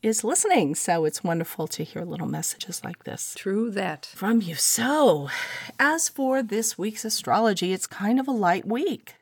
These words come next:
Speaker 2: It is kind of a light week, so we have something special in store for you in a little bit. But we thought we would start out with what, April?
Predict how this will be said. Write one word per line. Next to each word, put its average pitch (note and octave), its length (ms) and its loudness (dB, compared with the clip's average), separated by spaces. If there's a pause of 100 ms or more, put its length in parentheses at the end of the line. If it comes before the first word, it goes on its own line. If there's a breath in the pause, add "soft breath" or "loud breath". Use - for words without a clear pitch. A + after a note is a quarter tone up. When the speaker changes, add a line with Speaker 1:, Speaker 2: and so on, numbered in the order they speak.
Speaker 2:
It B3 120 0
is - 180 -2
kind D#3 240 0
of D3 100 0
a D3+ 60 2
light D3 240 0
week, D3 220 -2
so G3+ 160 0
we G#3 100 4
have G#3+ 160 2
something A3 300 2
special F3+ 480 0
in C#3+ 100 0
store D3 240 -2
for D3 160 -6
you D3 160 -2
in D3 80 -4
a D3 80 -4
little D3 140 -4
bit. D3 320 -2 (100)
But - 160 0
we F#3+ 140 2
thought F#3 240 2
we F#3 100 4
would E3 140 -2
start D#3+ 220 2
out E3 120 2
with E3+ 160 -4
what, D#3+ 220 0
April? C#3+ 420 -4